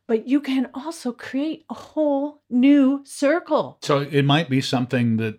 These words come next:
Speaker 2: is not in either individual circle.
Speaker 1: Exactly.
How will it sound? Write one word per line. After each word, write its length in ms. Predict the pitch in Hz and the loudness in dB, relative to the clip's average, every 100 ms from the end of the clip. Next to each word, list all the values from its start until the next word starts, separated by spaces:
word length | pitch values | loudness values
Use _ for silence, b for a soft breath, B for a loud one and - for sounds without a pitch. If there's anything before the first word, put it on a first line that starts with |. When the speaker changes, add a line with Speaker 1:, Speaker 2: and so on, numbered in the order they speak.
| - | -8
Speaker 2:
is 180 | 113 123 | -6 -2
not 300 | 120 123 123 | -2 -2 -4
in 160 | 117 | -6
either 540 | 113 120 113 104 101 - | -2 -2 -2 -4 -6 -8
individual 600 | 117 104 110 151 147 147 | -6 -4 -6 -6 -6 -8
circle. 420 | - - - - | -8 -12 -14 -10
Speaker 1:
Exactly. 760 | 262 262 214 262 320 320 220 | -4 -4 -2 -2 -2 -2 -6